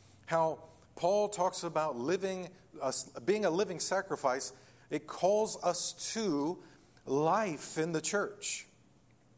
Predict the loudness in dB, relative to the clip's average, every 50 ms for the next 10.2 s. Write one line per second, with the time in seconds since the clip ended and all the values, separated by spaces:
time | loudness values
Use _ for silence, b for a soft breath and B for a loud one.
0 | -20 _ _ -20 _ _ -20 _ _ -20 _ -20 -20 -20 -20 _ -20 -20 _ _
1 | _ -20 _ _ -20 -20 -20 -20 b b b b b b b b b b b b
2 | b -20 -20 -20 _ _ _ _ -6 -4 -2 0 0 -2 0 0 0 2 2 0
3 | 0 0 0 -2 -2 -2 -2 0 2 2 2 2 2 0 -2 -6 -10 -4 0 2
4 | 2 4 2 2 2 0 0 2 0 -2 -2 -2 -2 -2 -2 0 0 0 -2 -4
5 | 0 0 0 2 2 0 -2 -2 -2 -2 0 0 0 0 0 -2 -2 -2 -2 -2
6 | -2 -2 -2 -2 -2 -2 -2 -4 -4 -2 -2 -2 -2 -2 -2 -4 -4 -2 -4 -6
7 | 0 2 2 2 4 2 -2 -4 -6 -8 B B B B B B B B -2 0
8 | 0 -2 -2 -2 -2 -2 -2 -4 -2 0 0 -2 0 0 0 0 0 0 -2 -2
9 | 0 0 0 -2 -2 -2 -2 -2 0 0 0 0 -2 -4 -4 -2 -2 0 0 -2
10 | -4 -8 B